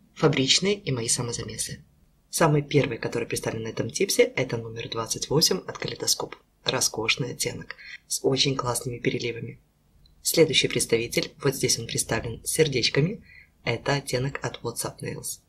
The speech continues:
Интересный цвет, красный, с золотым отблеском. Довольно-таки неплохо выглядит на черном фоне.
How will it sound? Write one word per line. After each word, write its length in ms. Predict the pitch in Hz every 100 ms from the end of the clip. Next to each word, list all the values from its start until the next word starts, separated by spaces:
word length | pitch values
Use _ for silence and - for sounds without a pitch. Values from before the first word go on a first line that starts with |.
| _ _ _
Интересный 600 | 156 147 160 123 - 117
цвет, 400 | 117 - 170 214
красный, 600 | - 120 117 127 170 170
с 60 | -
золотым 420 | 131 117 123 131
отблеском. 640 | 123 117 - - - - _ - - _ -
Довольно-таки 480 | 160 160 156 147 156
неплохо 500 | 151 147 113 - 110
выглядит 480 | 147 190 202 220 117
на 160 | 110
черном 320 | - 113 113
фоне. 380 | 110 110 107 139